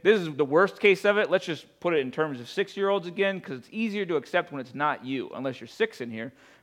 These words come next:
in which case, buckle up. Here it is. Ready? You,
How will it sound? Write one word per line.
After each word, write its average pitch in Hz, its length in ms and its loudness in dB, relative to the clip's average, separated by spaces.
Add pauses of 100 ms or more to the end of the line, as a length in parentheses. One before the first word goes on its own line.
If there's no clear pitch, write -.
in - 40 -16
which - 160 -18
case, 120 200 -6 (140)
buckle 123 240 -2
up. - 300 -4 (240)
Here 190 180 6
it 196 80 6
is. 131 380 4
Ready? 170 320 2 (500)
You, 151 240 -2